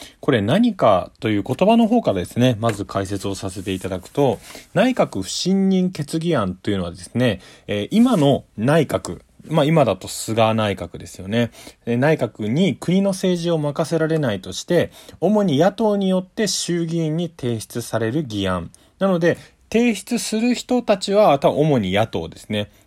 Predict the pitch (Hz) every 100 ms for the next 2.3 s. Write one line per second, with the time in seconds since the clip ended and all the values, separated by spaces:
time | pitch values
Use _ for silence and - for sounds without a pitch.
0 | _ 101 104 104 - 220 208 208 156 95
1 | 123 226 269 170 - 98 101 107 95 87
2 | - 113 82